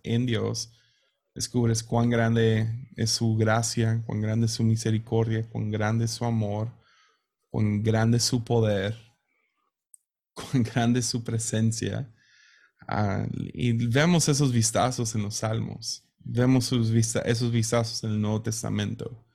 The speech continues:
Ah, David dice, "¿De dónde puedo correr de ti? Si me subo a la montaña más alta o me voy hasta el infierno mismo, ahí estás tú".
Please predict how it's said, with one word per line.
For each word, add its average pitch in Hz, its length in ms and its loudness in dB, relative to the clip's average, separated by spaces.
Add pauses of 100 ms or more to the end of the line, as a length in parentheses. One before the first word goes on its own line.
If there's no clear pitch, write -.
(640)
Ah, 65 260 -4 (180)
David 123 460 4
dice, 113 280 2
"¿De 110 120 2
dónde 113 260 2
puedo 117 240 2
correr 110 320 2
de 107 160 2
ti? 113 400 -2 (420)
Si 110 160 -2
me 107 100 2
subo 110 280 2
a 113 40 6
la 113 80 4
montaña 110 420 2
más 107 220 0
alta 117 460 2
o 110 80 0
me 104 120 -2
voy 107 180 0
hasta 113 200 -2
el 107 60 2
infierno 113 440 0
mismo, 113 340 0
ahí 104 80 0
estás 110 300 -4
tú". 113 280 -4